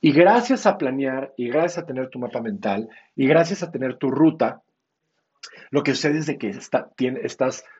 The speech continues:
con mucho más calma, porque ya todo está en ese software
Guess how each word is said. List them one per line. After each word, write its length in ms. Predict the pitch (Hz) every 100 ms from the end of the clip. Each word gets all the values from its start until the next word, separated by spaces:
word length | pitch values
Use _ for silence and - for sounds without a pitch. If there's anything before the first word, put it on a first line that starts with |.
| _ _
con 240 | 113 107
mucho 360 | - 147 160 156
más 240 | 127 131
calma, 460 | - 131 110 120 - _ _ _ _ -
porque 320 | 127 131 117
ya 200 | 135 135
todo 260 | 139 131
está 580 | 131 - - 113 113 113 -
en 160 | 107
ese 180 | 101 120
software 720 | - 110 - 107 104 98 95